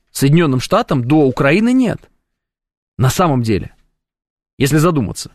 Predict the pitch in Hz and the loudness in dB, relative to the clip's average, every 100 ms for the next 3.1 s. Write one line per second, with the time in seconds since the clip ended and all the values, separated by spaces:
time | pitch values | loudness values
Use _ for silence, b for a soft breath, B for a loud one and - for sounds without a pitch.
0 | _ _ _ _ _ _ _ _ _ _ | _ _ _ _ _ _ _ _ _ _
1 | _ _ _ _ _ 147 156 139 170 151 | _ _ _ _ _ 0 0 2 2 2
2 | 151 196 208 151 110 113 135 107 95 82 | 0 0 -2 0 -2 0 0 0 -2 -4
3 | 82 | -6